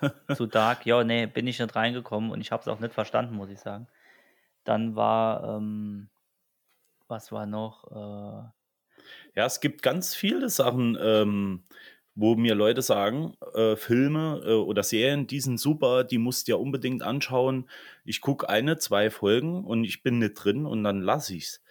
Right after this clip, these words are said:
Speaker 2: Ja, ja,
Speaker 1: Und im
Speaker 2: ja.
Speaker 1: Endeffekt, wenn ich dann irgendwann nochmal reinseppe, denk ich, ja, vielleicht war's doch nicht schlecht, aber, äh, wenn ich nicht, wenn ich nicht mit zwei Folgen abgeholt werd und dann guck ich's eigentlich auch nicht weiter.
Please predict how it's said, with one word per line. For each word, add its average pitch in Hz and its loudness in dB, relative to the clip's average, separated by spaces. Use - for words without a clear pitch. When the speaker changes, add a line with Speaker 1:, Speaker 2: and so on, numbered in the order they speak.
Speaker 2:
Ja, 113 -2
ja, 110 2
Speaker 1:
Und 107 4
im 104 4
Speaker 2:
ja. 95 2
Speaker 1:
Endeffekt, 147 -2
wenn 107 2
ich 104 -2
dann 104 2
irgendwann 120 0
nochmal 110 0
reinseppe, 135 0
denk 113 0
ich, - -6
ja, 123 2
vielleicht 101 0
war's 98 0
doch 123 -4
nicht 160 -4
schlecht, 135 -4
aber, 95 4
äh, 87 -4
wenn 104 0
ich - -4
nicht, 95 -6
wenn 95 -4
ich - -6
nicht - -6
mit 98 -4
zwei 95 0
Folgen 117 0
abgeholt 139 -2
werd 147 -2
und 107 -4
dann 95 -2
guck 160 -6
ich's 156 -6
eigentlich 107 -4
auch - -4
nicht 87 -8
weiter. - -10